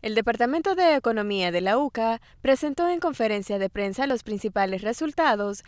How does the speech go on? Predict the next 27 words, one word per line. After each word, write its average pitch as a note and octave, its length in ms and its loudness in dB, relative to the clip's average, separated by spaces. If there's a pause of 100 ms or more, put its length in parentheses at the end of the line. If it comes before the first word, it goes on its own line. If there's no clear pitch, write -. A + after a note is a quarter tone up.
(160)
de C#4 140 0
su D#4+ 200 0
último F4 340 0
estudio G3+ 420 -4
titulado A3 720 -2 (260)
Análisis F#3+ 640 -4
Socioeconómico F#3+ 1000 -4
de F3 140 0
El F#3 100 -6
Salvador, C4+ 640 0 (300)
un F4 160 0
enfoque A#3+ 560 -2
estructural, A3+ 840 -4 (240)
mil G#3 240 0
novecientos F#3+ 640 -4
ochenta B3+ 400 -4
y G#3 80 -8
cinco C4 520 -4 (100)
al D#4+ 180 2
primer A3 360 -4
trimestre A#3 680 -4
de G3+ 160 -2
dos E3+ 240 -4
mil G#3+ 180 -6
diecinueve. G3+ 760 -6 (840)
Mario G#3 300 -2
Montesino, G#3 800 -4